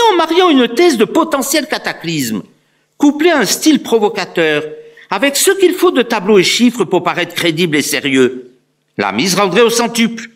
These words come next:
Et il en fut ainsi. Voilà un ouvrage écrit en un peu moins de trois mois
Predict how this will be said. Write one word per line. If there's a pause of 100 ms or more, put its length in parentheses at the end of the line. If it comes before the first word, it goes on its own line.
(720)
Et
il
en
fut
ainsi. (800)
Voilà
un
ouvrage
écrit
en
un
peu
moins
de
trois
mois